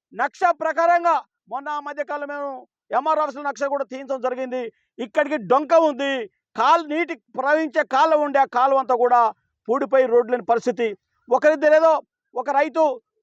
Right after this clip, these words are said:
సుధాకర్ రెడ్డి గారు అని ఎవరో వాళ్ళ కుటుంబ సభ్యులు కూడా అడగడం జరిగింది. వాళ్ళు తెలుసో తెలియకో మేము ఇవ్వలేమనే మాట చెప్తా ఉన్నారు. వాళ్ళని కన్విన్స్ చేసే ప్రయత్నం చేస్తాం.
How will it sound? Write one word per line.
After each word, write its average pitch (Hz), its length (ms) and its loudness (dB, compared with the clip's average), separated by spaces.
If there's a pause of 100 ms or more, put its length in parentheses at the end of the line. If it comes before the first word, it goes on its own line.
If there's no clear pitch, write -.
(200)
సుధాకర్ 302 420 0
రెడ్డి 302 160 0
గారు 294 160 4
అని 285 120 0
ఎవరో 302 160 6 (160)
వాళ్ళ 294 180 2 (160)
కుటుంబ 320 180 0 (120)
సభ్యులు 294 260 -2
కూడా 294 220 0
అడగడం 320 360 2
జరిగింది. 285 380 0 (500)
వాళ్ళు 254 200 2 (120)
తెలుసో 269 280 2 (180)
తెలియకో 269 340 2 (140)
మేము 254 200 -6
ఇవ్వలేమనే 269 480 2
మాట 254 120 2 (100)
చెప్తా 247 200 0 (100)
ఉన్నారు. 240 240 2
వాళ్ళని 233 260 2
కన్విన్స్ 285 260 -2
చేసే 269 220 0
ప్రయత్నం 330 360 0
చేస్తాం. 247 280 2